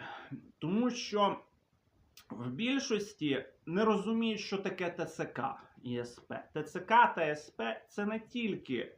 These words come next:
орган виконавчої влади. Т Ц К та С П — це орган військового управління, який створений Міністерством оборони, а саме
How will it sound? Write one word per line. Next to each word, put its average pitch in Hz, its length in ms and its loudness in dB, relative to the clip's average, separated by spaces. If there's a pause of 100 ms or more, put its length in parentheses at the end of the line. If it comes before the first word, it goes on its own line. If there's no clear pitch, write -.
орган 160 460 2
виконавчої 151 840 0
влади. 117 480 -2 (1080)
Т 135 80 -4
Ц - 180 -6
К 208 320 8
та 196 60 0
С 175 280 0
П — 285 440 0 (320)
це - 160 -8
орган 214 560 2
військового 180 560 -2
управління, 151 920 -4
який 113 380 -10
створений 180 680 0
Міністерством 170 1200 -4
оборони, 156 580 -4 (500)
а 143 160 6
саме 277 560 6